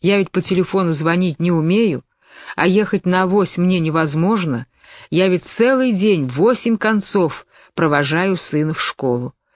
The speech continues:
Сердечный привет, М. Цветаева». Она получила деньги и с этого вечера,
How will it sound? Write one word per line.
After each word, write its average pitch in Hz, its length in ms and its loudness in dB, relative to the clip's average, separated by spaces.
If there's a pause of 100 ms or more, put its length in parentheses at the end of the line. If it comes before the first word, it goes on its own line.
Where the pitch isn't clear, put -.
(120)
Сердечный 190 680 0
привет, 123 540 -2 (160)
М. 208 320 0
Цветаева». 127 720 -6 (1700)
Она 202 380 2
получила 190 580 0
деньги 165 560 0 (160)
и 165 80 -2
с - 140 -4
этого 151 340 0
вечера, 220 540 0